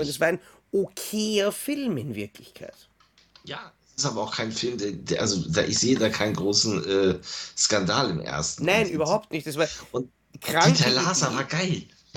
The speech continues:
Speaker 2: Ja, Dieter Laser war super.
Speaker 1: Ja,
Speaker 2: War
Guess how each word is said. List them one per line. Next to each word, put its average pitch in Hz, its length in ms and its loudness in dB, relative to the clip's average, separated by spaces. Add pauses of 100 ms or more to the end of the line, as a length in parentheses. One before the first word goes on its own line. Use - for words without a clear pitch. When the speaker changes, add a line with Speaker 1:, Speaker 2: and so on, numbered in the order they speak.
(440)
Speaker 2:
Ja, 240 220 2 (280)
Dieter 170 240 -2
Laser 151 360 2
war 139 80 -2
super. - 880 -4 (760)
Speaker 1:
Ja, 95 160 -2
Speaker 2:
War 160 140 2